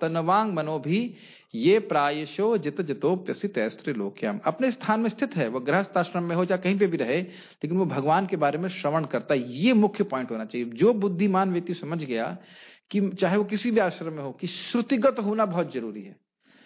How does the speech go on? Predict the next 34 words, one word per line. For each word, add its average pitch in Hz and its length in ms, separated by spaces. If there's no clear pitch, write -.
श्रुतिगत 214 500
मतलब 180 340
वेद 175 300
से 185 260
भा-, 151 220
वेद 143 280
तो 175 120
खैर 156 220
क्या 151 220
पढ़ेंगे, 147 300
श्रीमद् 170 300
भागवतम, 170 680
भगवद 156 360
गीता 156 280
से 214 240
नियमित 190 540
रूप 196 120
से 208 140
भगवान 156 400
का 160 100
श्रवण 165 380
करे 185 220
और 185 80
हरे 139 160
कृष्ण 143 280
मंत्र 131 240
का 127 100
जप 147 300
करना, 131 180
ये 165 200
मुख्य, 151 600
मुख्य 180 460
कार्य 123 340
है। 95 220